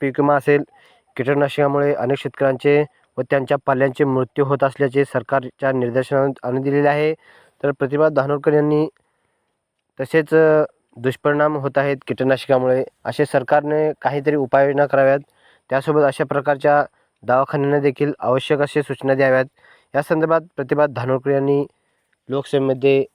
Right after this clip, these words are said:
मुद्दा मांडलेला आहे. त्यासोबतच दोन हजार तेवीस मधील नुकसानग्रस्त शेतकऱ्यांच्या शेतमालाच्या पीक विम्याचे पैसे अद्याप मिळाले नसल्याचे सभागृहात खासदार धानोरकर यांनी, धानोरकर यांनी सांगितले, संबंधित पीक विम्याचे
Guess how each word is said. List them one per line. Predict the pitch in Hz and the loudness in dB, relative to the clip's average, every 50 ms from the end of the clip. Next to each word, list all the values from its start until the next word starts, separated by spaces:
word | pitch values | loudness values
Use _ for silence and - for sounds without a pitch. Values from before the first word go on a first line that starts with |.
| _ - | _ -14
मुद्दा | 113 110 110 107 107 131 127 131 135 - - - | -10 -8 -8 -4 0 2 2 2 0 -2 -6 -12
मांडलेला | 120 123 113 113 117 113 123 131 131 | -8 -4 -4 -2 -2 0 0 0 0
आहे. | 135 135 131 131 - _ _ _ _ _ | 0 -2 -4 -8 -10 _ _ _ _ _
त्यासोबतच | - 147 151 - 175 160 165 156 151 160 156 151 - | -2 -2 0 0 0 0 0 2 2 0 0 -2 -4
दोन | - - 123 | -4 -2 0
हजार | 135 139 139 139 - | 0 0 0 0 0
तेवीस | 139 135 139 - - | 0 0 0 0 0
मधील | 110 139 151 139 - | 0 0 0 0 -2
नुकसानग्रस्त | - 123 113 - - 147 147 147 151 - - 165 | -6 -10 -8 -4 -2 -2 -2 -2 -2 -4 -4 -2
शेतकऱ्यांच्या | - - 143 - - 151 147 147 147 135 156 151 156 151 _ _ _ _ _ _ _ _ | -2 -2 -4 -2 0 0 0 0 2 2 0 0 0 -2 _ _ _ _ _ _ _ _
शेतमालाच्या | - 127 131 123 - 139 139 143 147 143 156 156 - - | -6 -6 -4 -2 0 0 2 2 2 0 -2 -2 -2 -4
पीक | 135 127 | -6 -4
विम्याचे | 135 135 139 139 147 | 0 0 2 2 2
पैसे | 143 - 147 139 - - 147 | 0 2 0 0 0 0 -2
अद्याप | 127 135 131 143 143 139 | -2 0 0 0 0 0
मिळाले | 156 156 147 135 131 131 135 139 | 0 0 2 2 2 2 2 0
नसल्याचे | 135 131 - - 135 123 143 143 - - | -2 -4 -2 -4 -2 0 0 -2 -2 -2
सभागृहात | 120 110 123 127 127 131 131 - _ | -2 -2 -2 -2 0 -2 -2 -4 _
खासदार | - 123 120 120 143 139 | -6 -6 -4 -2 -2 -2
धानोरकर | 135 117 117 120 127 127 131 147 | -2 -4 -6 -6 -6 -4 -2 0
यांनी, | 147 147 151 156 156 - _ _ _ _ _ _ _ | 0 2 2 0 0 -2 _ _ _ _ _ _ _
धानोरकर | 107 117 127 139 147 147 147 160 160 | -4 -2 -2 0 -2 0 0 2 2
यांनी | 160 160 156 160 156 | 2 2 2 0 -2
सांगितले, | - 147 139 143 139 135 139 147 147 143 - _ - - _ _ - | -2 -2 -2 -2 -2 0 2 2 2 0 -2 _ -20 -20 _ _ -4
संबंधित | - 147 147 151 165 175 170 180 175 - _ | -2 -2 0 0 -2 0 0 -2 -2 -2 _
पीक | 160 156 - 165 | -10 -4 -2 0
विम्याचे | 160 175 175 160 - 175 175 | 2 2 2 2 2 0 0